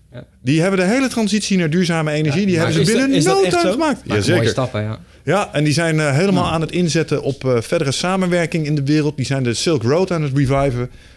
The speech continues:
Speaker 1: Ja.
Speaker 2: Dus dat is hun handelsroute, omdat zij ook snappen dat, ik, ik kijk een serie op, eh, het internet. Ehm, dat is Crash Course History. En die lui die zeggen ook altijd: iedereen wil het, als het over geschiedenis gaat, willen ze het altijd hebben over oorlog.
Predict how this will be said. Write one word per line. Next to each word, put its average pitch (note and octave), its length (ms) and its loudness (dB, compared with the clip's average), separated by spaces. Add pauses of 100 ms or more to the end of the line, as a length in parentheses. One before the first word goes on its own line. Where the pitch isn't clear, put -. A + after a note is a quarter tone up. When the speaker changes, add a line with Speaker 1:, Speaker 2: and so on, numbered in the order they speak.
(100)
Speaker 1:
Ja. G#2+ 60 -12
Speaker 2:
Dus F#2+ 100 -6
dat A2+ 120 -6
is A2 80 -4
hun A#2 120 0
handelsroute, C3+ 600 -2
omdat A#2 180 -4
zij C3 160 -4
ook D3+ 180 -2
snappen C#3 340 -4
dat, B2 220 0 (800)
ik, - 160 -8
ik D3+ 100 -6
kijk F3+ 160 -2
een D3+ 60 -2
serie D#3+ 420 2
op, - 200 -2
eh, A2 80 2
het G#2+ 140 0
internet. G#2+ 380 0 (200)
Ehm, G2 300 0 (380)
dat G2+ 180 -10
is G#2+ 140 -4
Crash C3+ 240 0
Course A#2+ 300 0
History. F#2 340 -2 (420)
En A2+ 140 -2
die B2+ 100 2
lui D3+ 140 2
die C#3+ 100 2
zeggen D3 180 0
ook C#3+ 80 -2
altijd: A#2+ 220 0
iedereen E3+ 320 0
wil D3+ 100 2
het, C#3+ 120 -2
als C#3 140 0
het C#3 100 2
over A#2 100 0
geschiedenis C3+ 400 0
gaat, A#2+ 160 -2
willen A2+ 140 -4
ze - 80 -4
het C#3 80 0
altijd B2 180 0
hebben B2 180 0
over A2 140 -2
oorlog. C3+ 520 -2